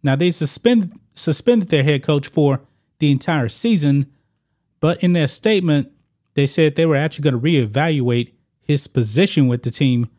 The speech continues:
going forward. I speculated, folks, that he could actually be fired. And folks, what we're gonna be talking about here in this video really, really kinda confirms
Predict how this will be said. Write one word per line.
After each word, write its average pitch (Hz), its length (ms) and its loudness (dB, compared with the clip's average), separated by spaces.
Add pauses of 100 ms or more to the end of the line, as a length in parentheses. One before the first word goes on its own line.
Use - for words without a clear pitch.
(120)
going 117 240 0
forward. 151 380 2 (680)
I 143 140 0
speculated, 135 680 -2
folks, 135 220 -2
that 123 100 -4
he 147 140 0
could 135 120 -2
actually 127 300 -2
be 110 200 -6
fired. 127 480 -2 (640)
And 107 140 -4
folks, 165 360 0 (300)
what 151 280 -2
we're 220 60 0
gonna 208 160 2
be 196 140 2
talking 190 280 0
about 160 180 0
here 165 100 2
in 151 60 0
this 151 160 -4
video 175 440 0 (640)
really, 170 480 2
really 156 480 2 (260)
kinda 151 240 2
confirms 143 760 0